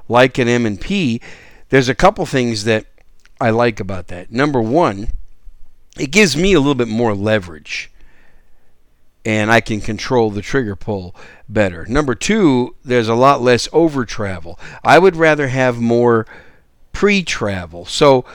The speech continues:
a couple of things I want to talk about in this show. Trigger reach, pre-travel, and over travel, uh, after you, uh,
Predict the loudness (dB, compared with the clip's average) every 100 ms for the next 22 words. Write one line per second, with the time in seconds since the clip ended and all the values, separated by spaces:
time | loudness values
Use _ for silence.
0 | -14 -6 2 4 4 4 2 0 -2 0
1 | 0 0 -4 -6 -4 -4 -2 0 0 -2
2 | -6 -4 -4 -8 -12 -20 -4 -2 -2 -2
3 | -2 -2 -4 0 2 2 0 -2 -4 -4
4 | -6 -8 -8 -14 -18 -6 -4 -4 -4 0
5 | 4 4 2 -2 -2 -12 -18 -18 -12 -4
6 | 0 2 0 -4 -2 0 2 0 -2 0
7 | 2 0 0 -4 -6 -14 -20 -20 -16 -10
8 | -8 -4 0 0 0 -4 -2 -2 -2 -2
9 | -2 -2 -4